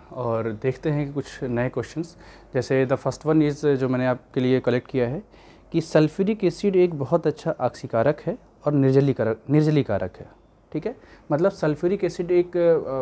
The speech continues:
बहुत अच्छा ऑक्सीडाइजिंग एजेंट भी है और ये क्या काम करता है, ये बहुत अच्छा एक डिहाइड्रेटिंग एजेंट भी है। तो इसके, अ, इसको अगर जस्टिफाई करना हो तो कैसे करेंगे, मतलब इसके कथन की अगर सत्यता की जांच करनी हो तो कैसे की जाएगी? तो देखिए,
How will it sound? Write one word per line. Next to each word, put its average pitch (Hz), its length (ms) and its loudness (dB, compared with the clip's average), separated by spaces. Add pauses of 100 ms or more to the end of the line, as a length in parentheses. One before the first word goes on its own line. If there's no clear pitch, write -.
बहुत 131 240 -4
अच्छा 147 220 -8
ऑक्सीडाइजिंग 139 520 -2
एजेंट 151 280 0
भी 165 140 2
है 160 160 0 (420)
और 135 80 -4
ये 139 120 2
क्या 139 160 4
काम 139 200 2
करता 131 280 -2
है, 180 160 -6
ये 180 140 0
बहुत 139 480 -2
अच्छा 135 420 -2
एक 139 220 -2
डिहाइड्रेटिंग 135 580 0
एजेंट 101 300 -4
भी 98 100 -10
है। 92 160 -14 (540)
तो 185 160 6
इसके, 208 500 2
अ, 151 540 0 (360)
इसको 175 220 -2
अगर 196 160 2
जस्टिफाई 208 480 0
करना 110 260 -4
हो 131 160 -8
तो 190 140 -10
कैसे 127 260 -4
करेंगे, 104 320 -8
मतलब 160 280 -4
इसके - 220 -4 (200)
कथन 156 260 0
की 156 440 -2
अगर 143 140 4
सत्यता 139 420 -2
की 156 160 -4
जांच 117 260 -4
करनी 113 280 -8
हो 190 100 -6
तो 196 120 -8
कैसे 123 280 -4
की 107 140 -12
जाएगी? 95 380 -12
तो 160 80 -8
देखिए, 196 300 0